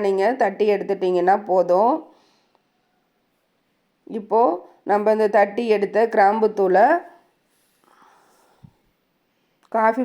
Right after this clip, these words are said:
பவுடரோட கலந்துக்கலாம். நான் ஒரு விளக்கு எடுத்துக்கிட்டேன். விளக்குல தான் காஃபி பவுடர் ஆட் பண்ணியிருக்கேன். அது கூட மெயினான பொருள் என்னன்னு பார்த்தீங்கன்னா, கற்பூரம் தான் ஃப்ரெண்ட்ஸ். இதை நுணுக்கி போடுங்க, இல்லைன்னா நீங்க அப்படியே கூட நீங்க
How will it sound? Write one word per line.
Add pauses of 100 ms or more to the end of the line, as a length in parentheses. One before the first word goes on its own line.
பவுடரோட (800)
கலந்துக்கலாம்.
நான்
ஒரு
விளக்கு
எடுத்துக்கிட்டேன். (180)
விளக்குல (100)
தான்
காஃபி
பவுடர்
ஆட்
பண்ணியிருக்கேன். (200)
அது (140)
கூட (600)
மெயினான
பொருள்
என்னன்னு
பார்த்தீங்கன்னா, (120)
கற்பூரம்
தான்
ஃப்ரெண்ட்ஸ்.
இதை (100)
நுணுக்கி (100)
போடுங்க, (260)
இல்லைன்னா (100)
நீங்க
அப்படியே
கூட (100)
நீங்க